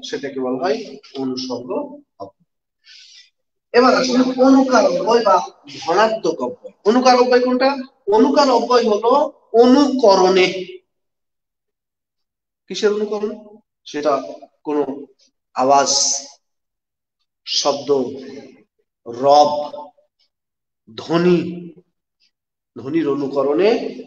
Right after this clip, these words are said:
যে কি অব্যয়গুলো তৈরি হয় বা অব্যয়গুলো ব্যবহার করা হয়। যেমন, "রিমঝিম বৃষ্টি পড়ে রে," হ্যাঁ,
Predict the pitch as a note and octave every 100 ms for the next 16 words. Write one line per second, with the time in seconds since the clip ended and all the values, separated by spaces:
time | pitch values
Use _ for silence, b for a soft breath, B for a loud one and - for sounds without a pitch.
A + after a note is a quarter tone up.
0 | - A2+ C#3+ D#3 G#3 C4 - B B B
1 | _ E3+ C3+ C3 C#3 D3+ D3+ D3+ F#3 G#3+
2 | D3 C3 B2+ D3 F3+ B2+ C3 - C3 C#3
3 | C3+ C#3 C3+ F3 F#3 B2+ A#2 A#2 - G2+
4 | - _ _ _ _ b b _ _ _
5 | _ B2+ C#3+ C#3 C3 - - - - _
6 | _ _ - B2+ D#3+ E3 D#3 C#3 D3+ D3
7 | C3+ C#3 - - C3+ C3 B2+ B2+ B2+ B2+
8 | A2 F2 - _ _ A2+ E3